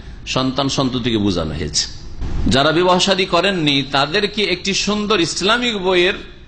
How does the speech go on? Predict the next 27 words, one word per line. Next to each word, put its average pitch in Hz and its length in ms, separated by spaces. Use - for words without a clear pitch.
হ্যাঁ, 123 280
দিক 135 200
নির্দেশনা 120 500
দিচ্ছি, - 360
জানা 120 260
আছে? 117 260
ইসলামের 196 680
দৃষ্টিকোণ 214 640
থেকে 160 300
দাম্পত্য 185 640
জীবনের 214 300
ক্ষেত্রে 175 420
নতুন 214 1000
পাত্র 202 420
পাত্রীর 196 360
জন্য 185 240
একটি 165 260
সুন্দর 214 440
বই 190 180
লেখা 139 240
হয়েছে, 123 240
বাংলায় 139 360
অনুবাদ 113 340
হয়েছে। 95 220
কে 147 100
বলতে 117 220
পারেন? 82 180